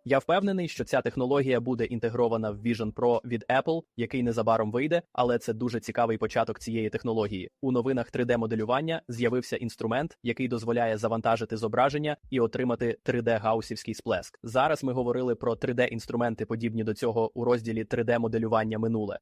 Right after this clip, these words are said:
Це ще один варіант, який здається неймовірно цікавим. Ви можете знайти посилання під цим відео, щоб почати з ним гратися. Отже, все, що вам потрібно зробити,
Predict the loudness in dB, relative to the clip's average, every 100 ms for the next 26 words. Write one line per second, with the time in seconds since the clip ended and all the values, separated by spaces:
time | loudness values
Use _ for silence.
0 | -6 -4 -2 2 2 2 0 2 0 0
1 | -4 -2 -2 0 0 0 -2 -2 0 0
2 | 0 0 -2 -4 0 2 0 -6 -2 0
3 | 2 0 -2 -4 -4 -2 -4 -4 0 0
4 | 0 -4 -6 -4 -2 -2 0 0 0 -2
5 | -2 0 0 0 -4 0 0 0 -2 -14
6 | -8 -2 0 0 0 0 -4 -2 -2 -2
7 | -2 -2 -2 -2 -2 -2 -2 -2